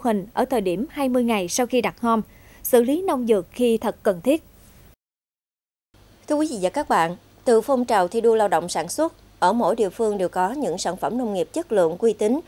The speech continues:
Speaker 2: được người tiêu dùng tin cậy. Khoai lang Thành Đông, huyện Bình Tân là sản phẩm như thế. Đây chính là một trong bốn sản phẩm nông nghiệp của Vĩnh Long và là một trong một trăm năm mươi lăm sản phẩm nông nghiệp tiêu biểu của cả nước,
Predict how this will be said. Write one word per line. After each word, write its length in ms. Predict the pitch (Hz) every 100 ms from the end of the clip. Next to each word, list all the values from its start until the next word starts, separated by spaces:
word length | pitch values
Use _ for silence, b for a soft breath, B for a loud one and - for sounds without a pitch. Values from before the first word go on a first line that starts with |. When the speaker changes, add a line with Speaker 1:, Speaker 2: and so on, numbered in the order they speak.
| B B B
Speaker 2:
được 220 | 208 202
người 140 | 208
tiêu 120 | 185
dùng 220 | 220 196 170
tin 160 | 208
cậy. 300 | 185 160 165 - b b b b
Khoai 140 | 277
lang 160 | 277 254
Thành 200 | 240 190
Đông, 200 | 226 220
huyện 180 | 175 202
Bình 140 | 180
Tân 240 | 220 220 208 -
là 220 | 180 175
sản 180 | 170 165
phẩm 180 | 180 214
như 100 | 214
thế. 320 | 214 208 311 - b b b
Đây 120 | - 214
chính 180 | 240
là 120 | 311 233
một 360 | 190 170 160
trong 180 | 247 226
bốn 220 | 214 277
sản 200 | 349 180
phẩm 180 | 190 214
nông 140 | 247
nghiệp 160 | 202 165
của 120 | 185 180
Vĩnh 160 | 180
Long 200 | 254 233 208 B B -
và 100 | 233
là 160 | 220
một 360 | 208 202 175 -
trong 220 | 254 240
một 280 | 208 175 -
trăm 200 | 254 240
năm 140 | 240
mươi 100 | 233
lăm 140 | 233 214
sản 220 | - 165
phẩm 220 | 220 180
nông 180 | 247 214
nghiệp 140 | 185 -
tiêu 160 | 262 220
biểu 240 | 175 175
của 160 | - 175
cả 220 | 165 156
nước, 300 | 214 285